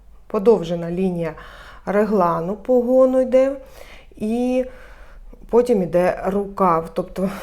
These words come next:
св-, светр має бути оверсайз. Тому, якщо я зараз буду давати вам заміри на светр,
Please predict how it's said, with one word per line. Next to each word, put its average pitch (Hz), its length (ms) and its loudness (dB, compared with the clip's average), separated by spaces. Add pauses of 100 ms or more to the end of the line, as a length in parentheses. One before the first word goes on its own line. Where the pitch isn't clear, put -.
(200)
св-, - 260 -8
светр 254 580 -2
має 180 400 -2
бути 233 520 -2 (840)
оверсайз. 190 1000 -2 (400)
Тому, 214 420 2
якщо 185 400 -4
я 190 320 2
зараз 175 380 0
буду 165 240 -8
давати 170 400 -4
вам 165 340 -6 (140)
заміри 170 560 -6
на 165 180 -12
светр, 269 440 -4